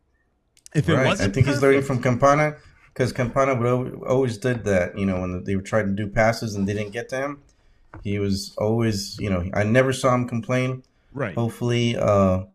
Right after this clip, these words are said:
Speaker 1: Can
Speaker 2: Higuain saw a little bit of that. You know, it does a lot to, for the team's morale.
Speaker 1: Exactly.
Speaker 2: You know, that their, their best player doesn't, you know, th-, you know, start telling them that they suck. <laughs> You know, 'cause that was basically what he was saying. "You guys suck. You know, what am I doing in this league? You know,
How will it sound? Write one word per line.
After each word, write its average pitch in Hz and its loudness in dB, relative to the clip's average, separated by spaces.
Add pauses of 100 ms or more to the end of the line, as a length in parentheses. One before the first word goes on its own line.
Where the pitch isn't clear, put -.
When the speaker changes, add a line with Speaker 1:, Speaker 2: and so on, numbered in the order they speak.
(220)
Speaker 1:
Can 120 -4
Speaker 2:
Higuain 110 0
saw 127 6
a - 0
little 120 0
bit 123 -2
of 117 -4
that. 123 2
You 113 -6
know, 113 -4
it 120 -8
does 180 4
a 180 0
lot 135 0
to, 131 -12
for 127 -14
the 113 -10
team's 117 -8
morale. 101 -2
Speaker 1:
Exactly. 139 -12
Speaker 2:
You 110 -4
know, 104 -2
that 101 -2
their, 101 -4 (300)
their 110 -2
best 127 2
player 120 -2
doesn't, 110 -6
you 113 -8
know, 98 -2 (380)
th-, - -18 (120)
you 123 -2
know, 107 0
start 127 4
telling 131 0
them 123 2
that 110 -2
they 110 -2
suck. - -2
<laughs> - -20 (220)
You 147 4
know, 208 2
'cause 175 -6 (420)
that 165 0
was 165 -6
basically 165 -6
what 147 -4
he 151 -2
was 143 -8
saying. 196 -4
"You 123 -6
guys 110 -8
suck. 233 -4
You 143 -10
know, 120 -8
what 156 -6
am 151 -6
I 139 -4
doing 147 -8
in 139 -6
this 135 -10
league? 175 -6
You 135 -6
know, 123 -6